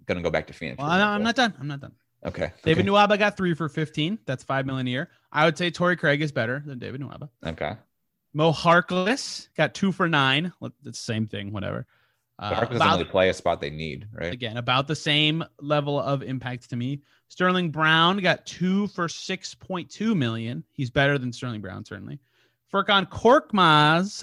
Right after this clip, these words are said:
Speaker 2: got
Speaker 1: Three for fifteen.
Speaker 2: three for fifteen million, and I think Cork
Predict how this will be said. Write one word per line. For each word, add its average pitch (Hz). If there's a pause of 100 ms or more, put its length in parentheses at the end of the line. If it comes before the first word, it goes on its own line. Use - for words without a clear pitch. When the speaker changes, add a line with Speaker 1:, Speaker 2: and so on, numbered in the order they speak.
(120)
Speaker 2:
got 143
Speaker 1:
Three -
for 151
fifteen. 165
Speaker 2:
three 196
for 147
fifteen 226
million, 127 (100)
and 131
I 147
think 147
Cork 214